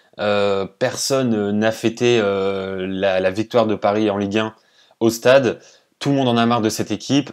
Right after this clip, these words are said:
Euh, on va un petit peu en parler, on va voir un petit peu ce qui va pas, euh, parce qu'il y a, il y a plein de choses qui, qui ne va pas, euh, à Paris. Et dernier sujet, Haaland,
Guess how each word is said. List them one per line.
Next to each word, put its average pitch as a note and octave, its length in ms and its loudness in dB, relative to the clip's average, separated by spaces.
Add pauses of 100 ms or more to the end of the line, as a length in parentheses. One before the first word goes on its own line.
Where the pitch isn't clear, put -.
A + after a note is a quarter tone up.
Euh, G2+ 200 2
on G2+ 100 -4
va G#2+ 120 -2
un B2+ 80 -2
petit A#2+ 160 -6
peu A#2+ 80 -6
en A#2 100 0
parler, A#2 300 2
on A2+ 80 -2
va G2+ 80 4
voir A2 160 2
un G#2+ 80 0
petit - 140 -12
peu A2+ 80 -2
ce G#2+ 100 -6
qui - 140 -4
va G#2+ 100 6
pas, A#2 240 0 (680)
euh, G2+ 100 4
parce F#2 220 -4
qu'il G2 100 -2
y F#2 60 2
a, - 20 2
il F2+ 80 0
y F#2 40 0
a F2+ 40 -2
plein - 180 -4
de A2+ 60 -2
choses B2 220 -2
qui, F#2+ 240 -4
qui - 160 -8
ne G2 40 0
va G2 120 2
pas, G#2+ 200 4
euh, G2 140 6
à G2 60 2
Paris. A2 360 0 (280)
Et A2 80 2
dernier A2 280 2
sujet, A2 540 -2
Haaland, A#2 520 0